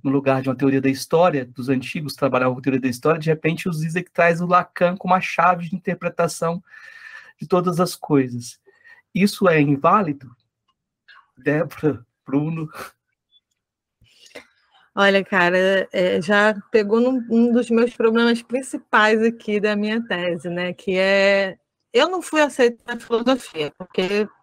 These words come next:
Speaker 2: Zizek nem filósofo é, né, aqui pra algumas <laughs> tradições, já pela essa falta da sistematicidade que o Bruno chama a atenção. Então, eu fui pra educação, aonde o meu projeto foi mais bem recebido, exatamente por ter essa,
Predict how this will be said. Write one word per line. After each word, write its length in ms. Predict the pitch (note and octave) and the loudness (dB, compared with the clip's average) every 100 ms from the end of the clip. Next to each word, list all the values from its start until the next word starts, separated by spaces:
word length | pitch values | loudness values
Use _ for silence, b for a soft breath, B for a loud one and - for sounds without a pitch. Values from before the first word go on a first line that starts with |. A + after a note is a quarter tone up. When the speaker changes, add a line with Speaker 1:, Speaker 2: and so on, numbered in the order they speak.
| _ | _
Speaker 2:
Zizek 320 | A3 G3+ G#3+ - | -2 0 0 0
nem 180 | G#3+ A#3 | 0 0
filósofo 540 | A#3 G#3+ G#3 - C#4 | 2 2 0 -2 0
é, 160 | E3+ C#3+ | 0 -2
né, 300 | F3 G#3 G3+ | 0 2 2
aqui 260 | - G#3 | 0 -2
pra 220 | - G#3+ | 0 2
algumas 420 | G3+ G3+ A3+ C4 - | 2 2 4 2 0
<laughs> 20 | |
tradições, 800 | B3+ A3+ G#3+ G#3 A#3+ F#3+ G#3 G#3+ b b b b | -2 0 0 -2 -2 -2 -2 -6 b b b b
já 240 | G3 G#3 G3+ | -2 0 0
pela 240 | A3 A3 | -2 -4
essa 200 | A#3 A3+ | -4 -6
falta 360 | - F#3+ F#3+ G3 | -4 -4 -4 -4
da 160 | G3 | -4
sistematicidade 1120 | - A3+ - G#3 G3+ G3+ - G3+ F3+ F3 - _ | -4 -6 -4 -2 -2 -2 -6 -6 -2 -4 -6 _
que 80 | G#3 | -6
o 60 | |
Bruno 320 | F#3 F#3+ F#3+ | -4 -4 -4
chama 300 | F#3+ G3+ F#3+ | -4 -2 0
a 20 | F#3+ | -2
atenção. 500 | G#3 A3+ A#3 C#3 - b b b b b b b - | -2 -2 -2 -6 -8 b b b b b b b -2
Então, 720 | A3 B3 C#4+ D#4 A#3+ F#3 - | 2 4 4 6 4 0 -4
eu 140 | G#3 | -4
fui 220 | G3+ G#3 | -2 -4
pra 160 | G3 G#3 | -2 -2
educação, 920 | G#3 A3+ A#3+ C4+ - G#3+ G#3+ A#3+ C#4 - _ _ | 0 0 0 -2 -2 0 2 0 -2 -10 _ _
aonde 460 | - G3 G3 G3+ G3+ | -2 0 0 -2 -2
o 60 | G#3+ | 0
meu 120 | G#3+ | -2
projeto 480 | G#3+ A3 G#3 G3+ - | 0 0 2 -2 -4
foi 260 | - G#3 | -4 0
mais 260 | G#3+ G#3+ G#3+ | 2 2 2
bem 180 | A3 A#3+ | 2 4
recebido, 840 | A#3+ - B3+ A3 A3+ B3 C4+ C4+ | 2 0 -2 2 2 2 -2 -4
exatamente 640 | A#3 A#3 B3 C#4 B3+ C4+ - | 0 0 0 0 -2 -4 -4
por 180 | D4+ | -6
ter 420 | - C4+ C#4 E4 A#3+ | -2 2 2 2 0
essa, 560 | A#3 A#3 A#3+ G#3+ F#3 | -2 0 2 4 2